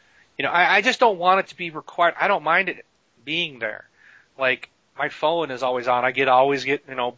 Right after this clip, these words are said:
bleep, you got a new email, you got this, you got that. That's great. That's cool. I don't mind that type of features, but don't require me to have to play a game, to be online to play a game. I don't want it for anything.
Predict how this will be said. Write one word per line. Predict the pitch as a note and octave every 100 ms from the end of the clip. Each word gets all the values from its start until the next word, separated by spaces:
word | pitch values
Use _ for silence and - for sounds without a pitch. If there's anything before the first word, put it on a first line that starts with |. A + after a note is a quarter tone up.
| -
bleep, | D#4+ E4+
you | C3
got | C#3+
a | C#3+
new | D3+
email, | D3+ D#3+ B2 A#2+
you | A#2+
got | A#2+ C3+
this, | - C#3 -
you |
got | C3 -
that. | C3+ A#2+ - - - - _ - - _ -
That's | G3
great. | - A3 G#3+ G3+ _
That's | E3 D#3+
cool. | - F#3+ F3+ F3 _ _ _ _ _ _ -
I |
don't | D#3+ E3
mind | D#3+ E3+ F3
that | F3
type | E3+ E3
of | D3
features, | - F3 F3+ D#3
but | D3 C#3+ -
don't | E3 F3 F#3
require | E3 - - E3 E3+
me | D#3+
to | D3+
have | D3
to | -
play | - - D3+ C#3+
a |
game, | B2 A#2+ D3 D3+ C#3
to | B2+
be | F3
online | E3+ C#3+ D3 C#3
to |
play | - C3
a |
game. | C3 E3 B2+
I |
don't | C3+ C#3+
want | D3 C#3
it | C3
for | - -
anything. | C#3+ G3 - A2